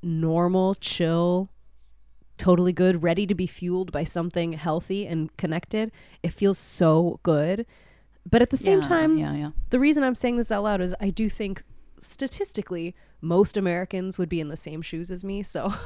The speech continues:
Speaker 1: <laughs> I'm sure there are people out there who
Speaker 2: <laughs>
Speaker 1: relate.
Speaker 2: Yeah,
Speaker 1: Anyway.
Speaker 2: I feel you. I feel you.
Speaker 1: Not, not that I'm
Speaker 2: Uh,
Speaker 1: encouraging anorexia or anything <laughs> like that. I
Speaker 2: No.
Speaker 1: don't mean it
Speaker 2: <laughs> No,
Speaker 1: that way.
Speaker 2: no.
Speaker 1: But I
Speaker 2: But
Speaker 1: was always
Speaker 2: feeling
Speaker 1: like, "They're
Speaker 2: good in
Speaker 1: so
Speaker 2: your
Speaker 1: hard
Speaker 2: body
Speaker 1: on
Speaker 2: and
Speaker 1: her."
Speaker 2: healthy.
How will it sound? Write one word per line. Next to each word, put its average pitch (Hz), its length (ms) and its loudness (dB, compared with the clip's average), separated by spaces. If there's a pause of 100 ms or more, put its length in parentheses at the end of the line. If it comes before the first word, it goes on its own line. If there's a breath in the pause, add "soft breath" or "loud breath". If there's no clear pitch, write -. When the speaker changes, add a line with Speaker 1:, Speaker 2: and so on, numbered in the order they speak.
(160 loud breath)
Speaker 1:
<laughs> - 300 -20
I'm 247 140 -10
sure 240 180 -6
there 214 160 -4
are 190 60 -4
people 285 300 6
out 320 180 6
there 311 140 6
who 302 140 6
Speaker 2:
<laughs> - 20 -4
Speaker 1:
relate. 165 400 -8 (1700 soft breath)
Speaker 2:
Yeah, 165 200 -6
Speaker 1:
Anyway. 160 340 2
Speaker 2:
I - 20 -2
feel 156 140 0
you. 135 300 -2
I 147 60 -12
feel 156 240 -2
you. - 80 -2 (380)
Speaker 1:
Not, 208 300 2
not 202 240 2
that 226 80 2
I'm 185 180 2
Speaker 2:
Uh, - 40 -2
Speaker 1:
encouraging 185 840 2 (640)
anorexia 170 600 4
or 139 160 2
anything 214 320 8
<laughs> - 20 2
like 202 260 0
that. 180 340 -2
I 196 80 -4 (220)
Speaker 2:
No. 180 440 4
Speaker 1:
don't 240 180 12
mean 247 100 12
it 214 40 8
Speaker 2:
<laughs> - 0 -
No, 226 120 12
Speaker 1:
that 185 140 12
way. 190 80 12
Speaker 2:
no. 185 460 10 (880 soft breath)
Speaker 1:
But 226 100 0
I - 20 8
Speaker 2:
But - 20 8
Speaker 1:
was 262 100 0
always 320 160 8
Speaker 2:
feeling 311 140 6
Speaker 1:
like, 262 60 4
"They're 240 100 8
Speaker 2:
good 349 80 4
in - 40 2
Speaker 1:
so 539 80 8
Speaker 2:
your 480 80 6
Speaker 1:
hard - 240 8
Speaker 2:
body 392 200 4
Speaker 1:
on 302 40 2
Speaker 2:
and 294 60 2
Speaker 1:
her." 208 100 6
Speaker 2:
healthy. 170 380 0